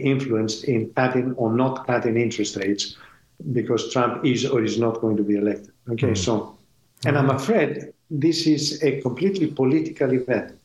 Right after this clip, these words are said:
Speaker 1: There's nothing I can do to forecast it accurately or not.
Speaker 2: Mm.
Speaker 1: Okay, Trump is going to be elected.
Speaker 2: Alicia, final quick thoughts from you. I mean, elections are gonna take centre stage, aren't they, next year? We've got them coming up, obviously, in the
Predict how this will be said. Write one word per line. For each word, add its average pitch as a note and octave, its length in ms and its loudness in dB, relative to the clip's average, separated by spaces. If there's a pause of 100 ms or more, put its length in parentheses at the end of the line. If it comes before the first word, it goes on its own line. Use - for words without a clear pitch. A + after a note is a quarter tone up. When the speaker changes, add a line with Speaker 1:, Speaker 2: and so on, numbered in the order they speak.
(140)
Speaker 1:
There's A#2+ 200 0
nothing D3+ 280 0
I C3+ 80 2
can A#2+ 160 0
do A#2+ 140 2
to A2+ 80 -2
forecast A#2+ 640 0
it G#2+ 120 -4 (100)
accurately A2 560 0
or F#2+ 80 -4
not. F#2 180 -14 (360)
Speaker 2:
Mm. A#2+ 400 2
Speaker 1:
Okay, A#2 140 0 (500)
Trump A2+ 240 2
is A2+ 120 2
going A2+ 180 0
to G#2+ 60 0
be G#2+ 100 0
elected. G2+ 500 -2 (720)
Speaker 2:
Alicia, C3+ 360 2
final D3+ 400 2
quick - 260 -2
thoughts D3+ 320 0
from C#3 160 4
you. D#3 220 4
I - 20 6
mean, D3+ 180 4
elections D3 540 2
are D3 80 2
gonna D3+ 180 4
take D3 280 0
centre D3 320 2
stage, A#2 400 2
aren't C3 180 2
they, A2+ 160 4
next A#2 400 2
year? A#2+ 260 4
We've A2+ 200 2
got C#3+ 160 0
them A#2+ 120 2
coming B2+ 300 4
up, B2+ 180 2
obviously, B2 360 2
in G#2+ 80 4
the G#2 80 4